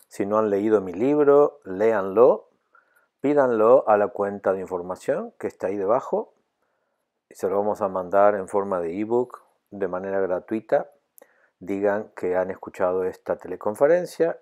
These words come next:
y que quieren saber más acerca de lo que es C M R y el trabajo de Luis Díaz.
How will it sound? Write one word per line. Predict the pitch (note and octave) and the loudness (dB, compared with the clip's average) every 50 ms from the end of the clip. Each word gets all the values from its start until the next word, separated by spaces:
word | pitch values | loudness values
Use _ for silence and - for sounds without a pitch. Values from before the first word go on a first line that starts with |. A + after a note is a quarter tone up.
| _ _ | _ _
y | - C3+ C#3+ D3+ | -10 -8 -8 -8
que | - - G#2+ - | -6 -6 -6 -6
quieren | - G#2+ G#2+ G#2+ G#2 G#2+ G#2+ A2 A2+ A2+ _ | -2 0 0 2 2 2 0 -2 -4 -8 _
saber | - - G#2 F#2+ G2 G2+ G2 | -6 -2 0 0 0 0 -2
más | F#2 F2+ F2+ F#2 G#2 - - - - - | -2 -2 0 0 0 -2 -6 -18 -12 -6
acerca | - F2+ - - G#2+ G2+ F#2+ F#2+ - - F#2+ F#2+ | -6 -6 -2 0 2 2 2 0 0 0 0 0
de | F#2 F#2 F2+ | 0 -2 -4
lo | F2 F#2 F2 | -6 -8 -8
que | - - F2+ F2 F2+ F2+ F2+ | -8 -8 -6 -4 -4 -4 -6
es | F#2 - - - _ _ _ _ _ _ _ _ | -6 -8 -14 -20 _ _ _ _ _ _ _ _
C | - - A#2 | -6 0 0
M | G2+ G2 G2 F#2 | 0 0 0 -4
R | F#2 F#2 F#2 F#2 F2 E2+ F2+ F#2 F#2 G2+ - - _ _ _ _ | -4 -2 -2 -2 -2 -4 -2 -2 -2 -2 -4 -6 _ _ _ _
y | - A2 G2 | -8 -2 -2
el | G2+ F2+ - | -2 -2 -2
trabajo | - F2 F2 F2+ F2 - F2+ F2 | -2 -2 -2 -2 -2 -4 -6 -6
de | F2 | -6
Luis | E2 E2 F2 E2+ D#2 | -6 -8 -8 -8 -8
Díaz. | E2 D#2 - - - - - - - _ | -10 -14 -14 -16 -20 -20 -20 -20 -20 _